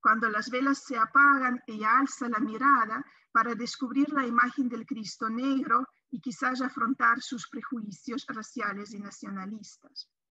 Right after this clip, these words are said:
Desarrollaré la última reflexión en torno al encuadre narrativo que corresponde al periodo actual. Jack Veneno es, eh, el personaje de Jack Veneno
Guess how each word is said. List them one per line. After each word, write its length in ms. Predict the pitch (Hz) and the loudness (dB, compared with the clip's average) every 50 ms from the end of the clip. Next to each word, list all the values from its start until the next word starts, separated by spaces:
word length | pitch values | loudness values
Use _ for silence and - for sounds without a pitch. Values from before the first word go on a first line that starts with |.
| _ _ _ _ _ _ _ _ | _ _ _ _ _ _ _ _
Desarrollaré 760 | - 226 233 - - 262 262 247 254 254 254 254 254 262 294 320 | -8 -6 -2 2 4 6 6 6 4 4 4 4 2 2 0 2
la 140 | 311 302 277 | 4 4 4
última 340 | 302 269 - 311 285 285 269 | 4 2 0 2 4 4 4
reflexión 640 | 302 262 - - 226 - - - - 269 277 269 | 4 2 0 0 0 0 0 0 2 4 4 6
en 140 | 262 247 240 | 6 4 4
torno 320 | - 254 254 262 262 269 254 | 4 4 6 6 6 4 4
al 120 | 247 233 | 2 0
encuadre 600 | 233 226 - - 254 240 247 247 214 254 262 247 | -2 -4 -2 2 4 4 4 4 2 -2 -2 0
narrativo 760 | 240 233 226 220 208 - - - 277 262 233 208 190 202 226 - | 0 0 0 -2 -4 -6 -2 0 0 0 0 -2 -6 -10 -10 -8
que 140 | - 240 - | -8 -8 -6
corresponde 680 | - - 226 233 226 - - - 269 269 277 262 277 | -4 -4 -4 -4 -4 -8 -6 0 4 6 6 6 6
al 140 | 262 254 - | 4 0 2
periodo 500 | - 269 226 220 240 240 240 233 233 240 - | 6 6 6 8 8 8 8 8 8 8 6
actual. 720 | - 208 - - - - - 214 - - - - - - - _ _ _ _ _ _ _ _ _ _ - | 2 0 -2 -4 -10 -14 -2 2 2 2 2 0 -8 -16 -18 _ _ _ _ _ _ _ _ _ _ -10
Jack 320 | 208 - 240 226 226 - 247 | -2 0 2 2 2 0 -2
Veneno 600 | 240 240 254 285 311 302 262 226 226 247 277 - | -2 0 2 2 2 2 4 4 4 4 4 2
es, 260 | - 247 233 226 - - - | -4 -4 -4 -4 -2 2 4
eh, 300 | 240 220 214 208 202 202 - - _ | 6 8 8 6 4 2 0 -6 _
el 140 | - 262 - | -6 -6 -6
personaje 680 | - - - - - 262 220 226 - - 285 - 277 185 | -6 -8 -12 -8 -8 -2 2 2 2 2 2 0 -4 -4
de 160 | 196 196 - | -4 -6 0
Jack 240 | - 220 214 214 - | 2 2 2 2 0
Veneno 480 | 254 240 233 247 262 269 269 247 233 | -4 -2 2 2 4 4 4 2 2